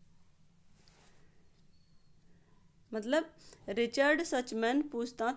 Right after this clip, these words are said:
प्रशिक्षण प्रतिमान, उत्तर है आपका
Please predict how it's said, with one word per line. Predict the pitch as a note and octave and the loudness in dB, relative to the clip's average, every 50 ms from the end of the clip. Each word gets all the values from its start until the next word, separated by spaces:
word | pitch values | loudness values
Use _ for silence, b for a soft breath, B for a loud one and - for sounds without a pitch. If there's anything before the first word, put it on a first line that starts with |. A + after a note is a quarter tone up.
| - - | -6 -8
प्रशिक्षण | - A#3 A3+ A3 - A3+ G3+ G3+ - - - - - _ - - D4 C4+ C#4+ | -6 -6 -6 -4 -4 -4 -4 -4 -8 -14 -16 -20 -14 _ -4 -2 0 -2 -2
प्रतिमान, | D4 C#4+ - G#3 G#3 - G#3 G3+ G3+ G3+ A3 B3+ D4+ F#4+ - B B B B B B B B B B B B B B - - - - - - - - - _ _ - - - - - - - - - - - - - - - - | -2 -4 -4 -4 -2 -4 -2 -2 0 0 2 2 2 0 -2 B B B B B B B B B B B B B B -20 -20 -20 -20 -20 -20 -20 -20 -20 _ _ -20 -20 -20 -20 -20 -20 -20 -20 -20 -20 -20 -20 -20 -20 -12 -8
उत्तर | - - G#3 - - C4+ C#4 C#4 | -8 -8 -6 -2 0 2 4 4
है | C4+ | 4
आपका | C#4 C4+ B3+ B3+ - - C#4+ E4 | 4 4 2 2 0 0 0 0